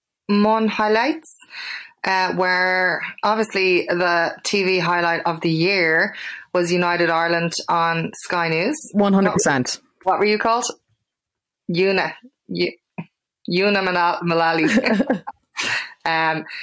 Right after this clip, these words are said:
Speaker 1: yeah, that was iconic. Um, also, my highlights were Selfmade, um, which was the story of C J Walker, the first black millionaire woman in, and it was all in cosmetics, which was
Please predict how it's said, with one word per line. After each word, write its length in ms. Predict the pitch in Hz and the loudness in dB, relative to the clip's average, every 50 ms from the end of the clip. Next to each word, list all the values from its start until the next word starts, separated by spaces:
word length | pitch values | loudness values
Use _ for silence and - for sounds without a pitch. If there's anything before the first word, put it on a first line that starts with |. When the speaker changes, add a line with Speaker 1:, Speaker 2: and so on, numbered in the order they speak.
| - - - - _ - | -14 -14 -16 -12 _ -4
Speaker 1:
yeah, 140 | 151 143 | -4 -2
that 140 | - 143 117 120 | -2 -2 -2 -2
was 80 | 170 | -2
iconic. 540 | - 156 160 - - 180 175 170 175 175 - - - _ - | -2 -2 -2 -2 -2 -2 0 -2 -2 -4 -6 -10 -10 _ -4
Um, 440 | 196 190 190 190 190 190 190 190 185 - - _ - | 0 2 2 4 2 2 2 0 -2 -4 -6 _ 0
also, 1080 | 220 233 240 247 254 247 247 - 240 226 220 226 220 220 220 220 220 214 214 - - _ _ _ - | 2 4 4 4 2 2 0 0 2 2 2 4 2 2 4 4 2 2 0 -2 -8 _ _ _ 0
my 760 | 208 214 214 214 220 220 220 220 220 220 220 220 220 220 202 - | 2 4 4 4 4 2 2 2 2 2 2 2 2 0 0 -2
highlights 720 | - - - - 196 185 185 180 180 185 180 - - - - | -6 -8 -6 -2 0 0 0 2 0 -2 -2 -4 -8 -10 -6
were 640 | 175 170 170 160 156 156 160 160 170 175 175 175 - - - | -2 0 0 0 2 0 0 0 0 0 -2 -2 -4 -2 0
Selfmade, 460 | 254 277 277 269 185 175 185 220 233 - - - _ _ - - _ _ _ - | 0 0 0 0 0 0 0 -2 -2 -4 -6 -8 _ _ -20 -20 _ _ _ -4
um, 420 | 175 175 175 170 170 175 170 - - | -2 0 0 0 0 -2 -2 -4 -4
which 220 | - 175 175 175 - | -2 -2 0 0 0
was 120 | 175 170 | 0 0
the 80 | 175 175 | 0 -2
story 260 | - - 175 170 170 | 0 0 2 2 2
of 60 | 160 | 0
C 200 | - - 175 175 | 2 2 2 2
J 140 | 170 170 160 | 2 2 2
Walker, 480 | 160 165 165 160 170 - - 202 202 | 2 4 2 2 2 2 2 0 0
the 120 | 202 196 175 | 0 0 -2
first 420 | - - 175 170 165 165 - - - | -2 0 0 0 0 0 -2 -4 -2
black 220 | 165 160 156 160 - - | -2 -2 -2 -2 -4 -2
millionaire 680 | 170 165 165 170 165 165 165 165 165 165 165 165 - - - - - - - - _ | -2 0 0 0 0 0 2 2 2 2 0 -2 -4 -6 -8 -8 -8 -10 -10 -8 _
woman 520 | - 185 190 202 196 190 196 196 196 185 - | 0 2 2 2 2 2 2 2 2 0 0
in, 440 | - 190 185 180 175 175 175 170 160 - | 0 0 2 2 2 2 2 0 0 0
and 360 | 175 175 175 170 165 170 - | 0 0 2 0 0 0 0
it 60 | - | 0
was 140 | 156 175 170 | 2 2 2
all 380 | 190 - 165 170 170 165 165 165 | 2 0 2 2 2 2 2 0
in 400 | - 160 170 160 160 160 160 160 | 0 -2 0 0 2 2 2 0
cosmetics, 720 | - - 160 151 - 165 160 170 202 220 220 - - - - | 0 -2 -2 0 2 2 2 2 0 -2 -4 -4 -4 -2 -2
which 160 | 175 170 - | -2 -2 0
was 220 | 175 160 156 165 | -2 -2 -4 -6